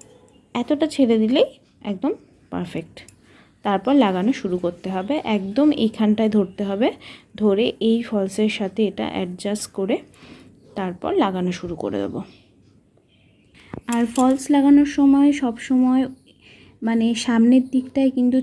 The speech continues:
ছোট ছোট ফোঁড় তুলতে হবে, আর পিছন দিকটা একটু বড় হলেও অসুবিধা নেই। আর সব সময় দেখে নেবে পাড়ের উল্টো দিকে কী কালার আছে, সেই কালারের সুতো ইউজ করবে। এখানে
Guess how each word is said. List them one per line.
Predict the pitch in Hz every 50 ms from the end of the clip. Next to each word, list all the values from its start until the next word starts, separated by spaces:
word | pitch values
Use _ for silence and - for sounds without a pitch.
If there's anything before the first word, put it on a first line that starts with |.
| 254
ছোট | - 233 214 220 226 226
ছোট | - 254 220 254 247
ফোঁড় | - 240 226 220 214 -
তুলতে | 220 214 208 208 220 220 214
হবে, | 202 202 208 233 285 349 - - 226 208
আর | 196 202 214 233
পিছন | 240 220 - 269 262 269 254
দিকটা | 254 254 - - 277 262
একটু | - - - 240 220
বড় | 208 196 202 208
হলেও | 214 214 220 240 247 226
অসুবিধা | 208 - - 226 220 220 196 208
নেই। | 208 214 214 285 392 - - - - - - - - - -
আর | 208 214 220 220
সব | - 220 208 214 -
সময় | - 247 262 277 277 269 240
দেখে | 220 202 - - 240
নেবে | 226 220 226 226 233 269 269 269
পাড়ের | 226 208 214 202 240 262 240 - -
উল্টো | 220 220 208 226 240
দিকে | 220 233 220 247 269 269 269
কী | 269 262 254
কালার | - 202 185 185 185 190 185
আছে, | 185 185 - 196 196 190 - - - - _ - -
সেই | - 262 240 240
কালারের | 233 233 220 214 208 208 220 262 254
সুতো | - 233 226 - 208 202 196
ইউজ | 202 202 208 - - -
করবে। | 180 165 175 185 185 - -
এখানে | 220 220 - 233 240